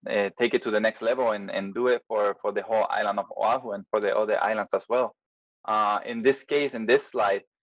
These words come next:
I wanted to show, uh, what are the resources available today, um, that you can access to freely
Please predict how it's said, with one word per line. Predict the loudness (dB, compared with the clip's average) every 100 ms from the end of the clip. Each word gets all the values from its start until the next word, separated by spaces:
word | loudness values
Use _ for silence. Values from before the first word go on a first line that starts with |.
| _
I | -2 0
wanted | 2 2 -2
to | -6
show, | -8 -2 0 0 -2 -6 _ _ _
uh, | -2 0 0
what | -2 0 0
are | 0
the | -2 0 0
resources | 0 -4 0 2 2 0 -2 -2
available | -4 0 0 0 0 -2 -2 -6
today, | 0 2 2 -2 -6 _ _ _ -4
um, | 0 0 2
that | 0
you | 0 -2
can | 0 -2 -2
access | -4 -2 -4 -4 0
to | 0 0
freely | -2 0 2 0 -2